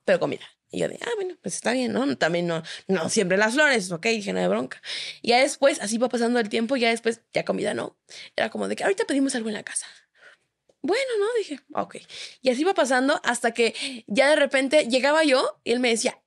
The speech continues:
"Estoy a diez minutos, ya casi llego". Y yo, "Bueno, me esperaba ahí en el aeropuerto", y así. Hasta que ya la última vez lo esperé más de una hora ahí en el aeropuerto. De que, "No, es que tuve una bronca, este, pero ya voy para allá". Y yo en el aeropuerto así.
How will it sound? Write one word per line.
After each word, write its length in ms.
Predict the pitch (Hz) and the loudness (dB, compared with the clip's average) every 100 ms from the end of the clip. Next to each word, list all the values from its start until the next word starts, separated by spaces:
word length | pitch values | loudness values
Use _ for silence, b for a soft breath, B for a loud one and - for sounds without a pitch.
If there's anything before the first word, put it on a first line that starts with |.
| - | -8
"Estoy 220 | 240 302 | -2 2
a 40 | 302 | 4
diez 220 | 277 269 | 4 2
minutos, 360 | 262 247 233 214 | 2 2 2 0
ya 100 | 226 | -2
casi 260 | - - | -6 -8
llego". 340 | 262 - - 226 381 | -8 -10 -12 -16 -8
Y 120 | 254 | -4
yo, 200 | 220 226 | -4 -4
"Bueno, 200 | - 466 - 339 370 | -4 -4 -4 -10 -8
me 80 | - | -6
esperaba 320 | 180 175 151 | -2 -2 -2
ahí 60 | 135 | -2
en 60 | 160 | -6
el 60 | |
aeropuerto", 500 | 92 - - 190 - | -8 -10 -12 -16 -16
y 40 | - | -16
así. 200 | - - B B B B | -14 -12 B B B B
Hasta 220 | 226 262 | -4 0
que 80 | 254 | 2
ya 80 | |
la 120 | 269 320 | 4 4
última 240 | 269 302 | 2 2
vez 240 | 247 262 - | 2 0 0
lo 80 | 233 | -2
esperé 200 | - 220 | 0 0
más 180 | 247 247 | 0 0
de 40 | |
una 200 | 262 - | -2 -4
hora 260 | 220 - - | -6 -8 -10
ahí 160 | - - | -8 -6
en 40 | |
el 40 | - | -4
aeropuerto. 720 | 62 - - - - - _ B B B B B B _ | -4 -6 -10 -12 -12 -18 _ B B B B B B _
De 160 | - 220 | -8 -8
que, 160 | - | -6
"No, 180 | 220 294 | -6 -4
es 120 | 311 - | -4 -4
que 60 | |
tuve 140 | 254 240 | -2 -2
una 140 | 190 | -2
bronca, 360 | 175 180 190 - - | -4 -8 -10 -14 -14
este, 500 | - - - - - | -18 -20 -20 -20 -12
pero 200 | 202 196 | -6 -2
ya 160 | 240 | 0
voy 160 | 254 285 | 0 0
para 220 | - 220 | -2 -8
allá". 180 | 202 - 139 - B B B B | -8 -10 -12 -12 B B B B
Y 80 | |
yo 80 | 220 | 0
en 60 | 254 | 2
el 80 | 262 | 2
aeropuerto 380 | 214 214 220 | 0 -2 -2
así. 280 | 226 202 202 | -4 -6 -12